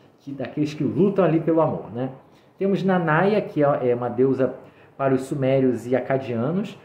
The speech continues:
é deusa da sexualidade, volúpia e guerra. Foi sincretizada ao longo do tempo com Inanna, mas é uma deusa à parte, tá?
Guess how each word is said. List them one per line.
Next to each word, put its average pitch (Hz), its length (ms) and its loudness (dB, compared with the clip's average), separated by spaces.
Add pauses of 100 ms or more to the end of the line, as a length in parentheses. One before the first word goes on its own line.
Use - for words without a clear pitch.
(320)
é 123 120 -4
deusa 135 260 -2
da 131 100 -2
sexualidade, 135 920 -2
volúpia 131 480 0
e 131 40 2
guerra. 139 520 0 (340)
Foi 180 160 2
sincretizada 156 920 0
ao 147 120 2
longo 135 220 0
do 147 100 -4
tempo 143 240 -6
com 165 100 -8
Inanna, 127 440 -2
mas 117 200 -6
é 135 40 0
uma 131 140 -2
deusa 127 280 0
à 147 40 0
parte, - 500 -4
tá? 131 220 -10